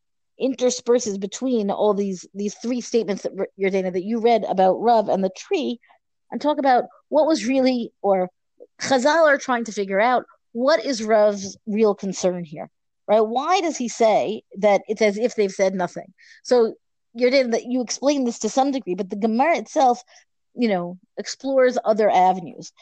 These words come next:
And the first position is, and it's, and it's an interesting one in its own right, which is why I guess we're treating it separately, right? My Talmud Rav, Mishum Tikasavar,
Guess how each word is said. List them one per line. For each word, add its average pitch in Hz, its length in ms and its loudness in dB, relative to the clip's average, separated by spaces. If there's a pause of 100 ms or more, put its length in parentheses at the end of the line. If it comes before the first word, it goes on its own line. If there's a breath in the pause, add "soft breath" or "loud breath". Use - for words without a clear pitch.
(280 soft breath)
And 247 300 2 (640)
the 277 120 0 (120)
first 370 400 -2
position 269 420 -4
is, 196 340 -2
and 226 160 -2
it's, 220 220 -8 (140)
and 214 100 0
it's 208 120 -8
an 202 100 -8
interesting 262 480 -4
one 226 300 2 (280 soft breath)
in 208 80 -4
its 208 220 -2
own 247 240 4
right, 185 200 0
which 202 160 -8
is 185 80 -10
why 202 240 2
I 175 120 0
guess 190 220 -6
we're 190 60 -6
treating 202 260 -8
it 190 120 -8
separately, 233 480 -4 (320 loud breath)
right? 240 180 2
My 262 180 0
Talmud 226 280 -2
Rav, 233 300 2
Mishum 233 340 -6
Tikasavar, 233 560 0